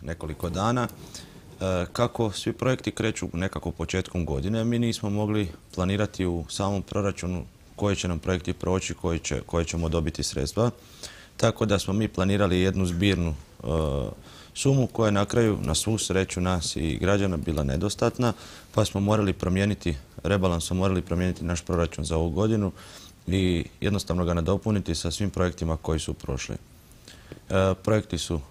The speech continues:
većinom vezani za zaštitu okoliša i energetsku učinkovitost, znači gdje direktno nekako idemo prema građanima kroz projekte, ali evo, vjerojatno ćemo više ih kasnije analizirati.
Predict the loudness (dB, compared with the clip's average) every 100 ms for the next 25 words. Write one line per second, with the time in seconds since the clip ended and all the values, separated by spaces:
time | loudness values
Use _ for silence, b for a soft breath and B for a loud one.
0 | -4 -2 2 2 4 2 2 2 0 0
1 | 0 0 0 0 0 -2 -2 -2 -2 0
2 | 0 2 0 0 B B B B -6 0
3 | 2 2 0 -2 -2 -6 -4 -2 2 2
4 | 2 0 -2 B B B B -2 0 0
5 | -2 0 2 4 4 0 -4 -4 0 2
6 | 0 -2 0 0 0 -2 -2 0 0 0
7 | 0 0 2 2 2 0 -2 -4 -4 -6
8 | -4 0 0 0 2 4 4 4 2 0
9 | -2 -4 -4 -2 -2 -2 -4 -6 -6 -8
10 | -6 -4 -2 -2 0 0 0 0 0 0
11 | -2